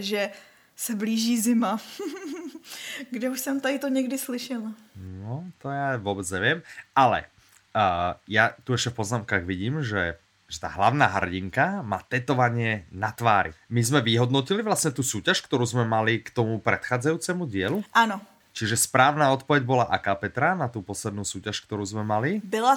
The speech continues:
Speaker 1: to B žirafa, nebo myslím si, že to bylo B. A už si nepamatuju,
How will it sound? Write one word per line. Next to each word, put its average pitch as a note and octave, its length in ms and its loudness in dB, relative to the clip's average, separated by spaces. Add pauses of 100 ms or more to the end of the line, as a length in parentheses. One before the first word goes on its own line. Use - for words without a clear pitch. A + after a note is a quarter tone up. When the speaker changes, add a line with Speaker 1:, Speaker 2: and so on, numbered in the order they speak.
Speaker 1:
to G#3+ 320 2 (560)
B A3 320 2
žirafa, A3+ 480 0
nebo G3+ 320 -8 (160)
myslím G#3+ 240 -6
si, A3+ 80 -6
že G#3+ 80 -4
to A3 160 -4
bylo A3+ 160 -2
B. G3 320 -2 (160)
A G3+ 240 4
už A3+ 200 -4
si C4 120 0
nepamatuju, A#3+ 500 0